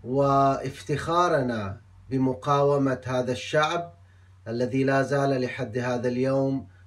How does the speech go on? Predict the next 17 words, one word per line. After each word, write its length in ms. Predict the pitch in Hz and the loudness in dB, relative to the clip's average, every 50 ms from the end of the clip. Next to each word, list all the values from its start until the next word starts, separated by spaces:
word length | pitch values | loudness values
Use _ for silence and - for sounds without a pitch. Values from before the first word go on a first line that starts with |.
| - - - | -20 -16 -8
واقفًا 680 | 98 117 127 139 147 143 - - 147 135 - - 139 | -4 0 2 4 4 4 4 0 -4 -4 -2 -2 -2
بشموخ 960 | 135 131 117 123 117 - 131 123 113 127 135 139 139 143 143 143 - - - - - - - - - - - - | 0 -2 -2 -4 -6 -6 -6 -4 -2 0 0 0 0 0 -2 -4 -8 -12 -16 -18 -20 -20 -20 -20 -20 -18 -12 -8
أمام 420 | 120 123 127 131 135 135 131 131 | -4 -2 -2 0 0 0 0 0
آلة 560 | 131 127 127 135 135 135 135 127 - - 127 - | 0 0 0 0 0 0 0 -2 -4 -6 -8 -6
قتل 640 | - 139 131 - - 135 135 131 127 131 127 123 - - - - - - - | -4 -6 -6 -4 -2 -2 0 0 0 0 -2 -4 -6 -10 -18 -20 -20 -12 -10
عسكرية 1080 | 123 120 - - - 139 127 127 131 131 131 131 127 - - 135 127 127 123 123 120 117 113 - - - - | -8 -8 -8 -6 -4 -2 0 0 2 2 0 0 -2 -2 -2 -2 0 0 0 -2 -4 -6 -10 -14 -20 -12 -6
دولية. 680 | 107 120 120 123 123 135 139 131 117 95 90 90 - - - - - - - - - - - - - - - - - | -4 -4 -2 -2 0 0 0 0 0 -2 -4 -8 -12 -16 -20 -20 -20 -20 -20 -20 -20 -20 -20 -20 -20 -20 -20 -20 -12
ونؤكد 640 | - 113 127 131 135 143 156 147 - - 160 147 135 | -6 -4 -2 0 0 0 0 -2 -2 -4 -4 -2 -2
مرة 520 | 151 151 147 143 143 143 139 135 143 135 - | 0 0 0 0 0 0 0 0 -2 -2 0
أخرى 720 | 147 139 135 127 139 - - - 131 123 110 101 95 95 - - - - - - - - - - - | -2 -2 -2 -2 -4 -6 -6 -4 -4 -4 -4 -4 -6 -10 -12 -18 -20 -20 -20 -20 -20 -20 -20 -10 -4
ثقتنا 680 | 139 139 139 - 165 170 170 165 151 139 131 123 117 | -4 -2 0 0 0 0 2 2 2 2 2 0 -2
بانتصار 680 | 104 110 123 123 117 - 135 - - 147 139 139 135 135 | -2 -2 -2 -2 -2 -4 -8 -6 -4 -2 0 2 2 0
هذا 340 | 127 123 127 127 127 117 123 | 0 -2 -2 -2 -2 -2 -2
الشعب، 580 | - - - - 156 160 165 160 165 165 - - - - - - - - - - - | -4 -4 -2 2 2 2 2 0 -4 -10 -12 -16 -20 -20 -20 -20 -20 -20 -20 -16 -8
لأنه 540 | 113 120 123 127 131 131 131 127 127 131 127 | -4 -2 0 2 2 2 0 0 0 0 0
على 300 | 123 123 127 127 127 123 | 0 0 0 0 0 0
حق 460 | 120 - - 156 160 170 170 - - | -2 -2 0 0 0 0 -2 -6 -14